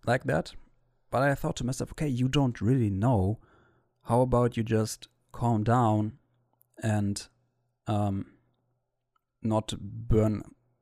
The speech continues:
everything and wait for, wait for a jury or something, or, like, judges to get together and kind of look at this," right? Because we've seen this with, um,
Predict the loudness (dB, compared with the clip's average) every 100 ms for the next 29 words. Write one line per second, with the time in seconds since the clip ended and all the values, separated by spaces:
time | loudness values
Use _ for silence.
0 | _ _ _ -4 -2 -2 0 0 0 0
1 | 0 -4 -6 -14 -20 -20 _ -6 -2 -2
2 | -4 -4 0 2 2 0 -4 -16 _ _
3 | _ _ _ _ _ -6 -4 -2 -4 -4
4 | -2 0 2 4 4 2 -2 -4 -6 -6
5 | -4 -4 -4 -4 -4 -6 -8 -14 -20 _
6 | _ -4 -2 -2 -4 -8 -8 -4 -4 -4
7 | -2 0 0 0 -2 -4 -4 -6 -2 -2
8 | -2 -8 -12 -8 -6 -6 _ _ -20 -20
9 | -16 -16 -16 _ _ _ _ _ _ _
10 | _ _ _ -18 -4 2 4 4 2 2
11 | 2 2 4 4 2 -14 -20 _ 0 4
12 | 6 4 2 0 -4